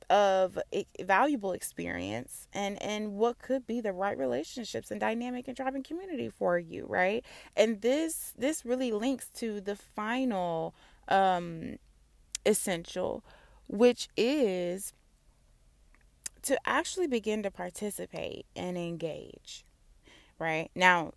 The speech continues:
this is why this is the very last essential, because the other ones help you get to this place.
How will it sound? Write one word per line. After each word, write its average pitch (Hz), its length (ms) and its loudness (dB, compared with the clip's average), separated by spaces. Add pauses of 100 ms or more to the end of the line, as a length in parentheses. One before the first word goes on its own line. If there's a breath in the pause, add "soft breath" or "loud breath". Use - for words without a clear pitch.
(140)
this 170 180 -2
is 180 140 -6
why 185 480 6 (300 soft breath)
this 190 160 -4
is 180 100 -8
the 180 80 -6
very 175 260 4
last 170 300 2
essential, - 480 -10
because 180 300 -6
the 180 120 0
other 185 240 2
ones 214 400 -4
help 196 240 -6
you 190 100 -8
get 185 200 -8
to 190 140 -8
this 170 180 -10
place. - 320 -14